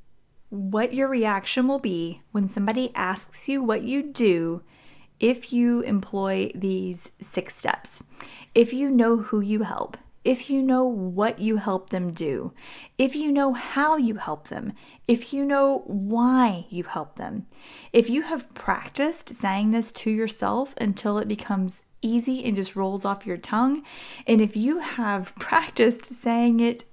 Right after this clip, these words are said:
to other people in front of other people, if you've done the hard task of telling the people around you, your friends and family, what you do, and you've even gone to a networking event with the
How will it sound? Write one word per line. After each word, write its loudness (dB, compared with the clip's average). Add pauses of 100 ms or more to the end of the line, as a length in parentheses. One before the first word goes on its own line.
(140)
to 2
other 4
people 0
in 0
front 4
of 2
other -2
people, -2 (220)
if 2
you've 4
done 8
the 8
hard 2
task -2
of -4
telling 0
the 0
people 0
around 6
you, 4
your 2
friends 2
and 4
family, 2 (480)
what 2
you 2
do, 2 (300)
and 4
you've 0
even 6
gone 4
to 2 (300)
a 6
networking 4
event -2
with -2
the 2